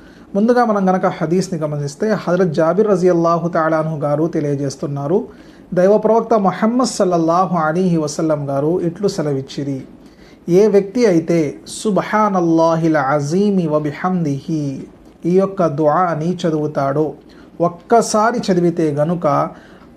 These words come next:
ఆ ఒక్కసారికి బదులుగా అతని కోసం స్వర్గంలో ఒక ఖర్జూరపు చెట్టు నాటడం జరుగుతుంది" అని చెప్పి దైవ ప్రవక్త ముహమ్మద్ సల్లల్లాహు అలైహి వసల్లం గారు మనకి తెలియజేశారు.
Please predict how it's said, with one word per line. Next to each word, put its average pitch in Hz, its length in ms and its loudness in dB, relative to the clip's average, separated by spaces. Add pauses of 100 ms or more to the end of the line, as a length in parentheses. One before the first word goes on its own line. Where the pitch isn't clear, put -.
(240)
ఆ 175 120 2
ఒక్కసారికి 226 880 0
బదులుగా 156 680 2 (200)
అతని 220 340 0
కోసం 220 480 0
స్వర్గంలో 165 880 0 (340)
ఒక 175 180 0
ఖర్జూరపు 185 880 0 (200)
చెట్టు 185 480 2 (680)
నాటడం 175 540 0
జరుగుతుంది" 139 920 -4 (280)
అని 170 160 -2 (120)
చెప్పి 190 380 -2
దైవ 165 240 0
ప్రవక్త 170 360 0
ముహమ్మద్ 196 480 0
సల్లల్లాహు 160 640 0
అలైహి 151 380 -2
వసల్లం 143 560 -4
గారు 139 160 -4
మనకి 139 360 -6
తెలియజేశారు. 139 800 -4